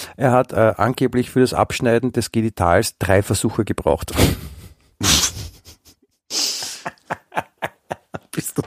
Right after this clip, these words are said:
deppert? Aua! Wie arg, wie arg muss man drauf sein?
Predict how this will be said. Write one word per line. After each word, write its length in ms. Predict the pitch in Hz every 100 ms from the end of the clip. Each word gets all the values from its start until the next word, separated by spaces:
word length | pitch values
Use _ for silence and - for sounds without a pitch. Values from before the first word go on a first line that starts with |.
| -
deppert? 360 | 123 - 123 - - - -
Aua! 1160 | 139 160 156 156 160 165 175 175 156 151 160 151 - 185 - -
Wie 160 | 156
arg, 260 | - 139 - - -
wie 180 | - 165
arg 300 | 170 - -
muss 220 | 156 139 139
man 140 | 147
drauf 260 | 117 85 -
sein? 320 | - 139